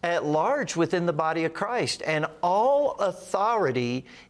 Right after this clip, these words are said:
is given for edification, Paul said, and not destruction. And those who handle authority well are servants, period. Once you, once you leave that,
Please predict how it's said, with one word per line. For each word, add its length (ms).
is 220
given 600
for 360
edification, 840
Paul 300
said, 480
and 160
not 280
destruction. 840
And 680
those 440
who 280
handle 480
authority 580
well 640
are 160
servants, 640
period. 600
Once 340
you, 340
once 360
you 360
leave 280
that, 420